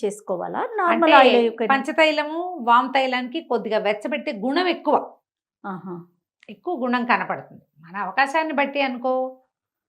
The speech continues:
Speaker 2: చేసుకోవచ్చు కదా.
Speaker 1: ఆవ నూనెైనా వేడి చేయాలా?
Speaker 2: ఆవ నూనెను వేడి చేసిందా, అది ఏమవుతుంది, వేడి చేస్తే నూనె పల్చబడి ఇంకే గుణం పెరుగుతుంది. అది
Speaker 1: ఓకే.
Speaker 2: టెక్నిక్.
Speaker 1: ఓకే.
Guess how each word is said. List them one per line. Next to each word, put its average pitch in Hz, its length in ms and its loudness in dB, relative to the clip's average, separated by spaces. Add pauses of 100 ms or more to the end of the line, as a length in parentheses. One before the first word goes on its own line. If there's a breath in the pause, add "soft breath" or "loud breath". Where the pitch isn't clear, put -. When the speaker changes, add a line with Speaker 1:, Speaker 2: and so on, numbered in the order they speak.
(280)
Speaker 2:
చేసుకోవచ్చు 277 500 -2
కదా. 196 340 -2 (100)
Speaker 1:
ఆవ 269 200 2
నూనెైనా 294 380 2
వేడి 220 320 -4
చేయాలా? 202 260 -8
Speaker 2:
ఆవ 226 160 0
నూనెను 247 400 -4
వేడి 269 280 4
చేసిందా, 302 500 2
అది 285 340 6
ఏమవుతుంది, 311 380 -4
వేడి 311 380 0
చేస్తే 339 280 -4
నూనె 311 320 -4
పల్చబడి 330 640 0
ఇంకే 320 540 0
గుణం 311 280 -2
పెరుగుతుంది. 240 580 -2
అది 196 200 -2
Speaker 1:
ఓకే. - 460 -6
Speaker 2:
టెక్నిక్. - 340 -8
Speaker 1:
ఓకే. 180 420 -20